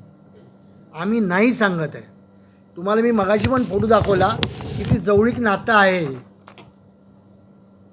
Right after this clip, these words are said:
यशवंत जाधव याचं जवळीक किती नातं आहे हे बघा. याच्यामध्ये,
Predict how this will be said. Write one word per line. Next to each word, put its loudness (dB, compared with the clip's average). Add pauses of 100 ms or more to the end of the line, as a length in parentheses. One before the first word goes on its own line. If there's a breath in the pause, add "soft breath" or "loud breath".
(1700)
यशवंत -2
जाधव 0 (680)
याचं -8
जवळीक -2
किती -8
नातं -2
आहे -6 (500)
हे -8
बघा. 0
याच्यामध्ये, 0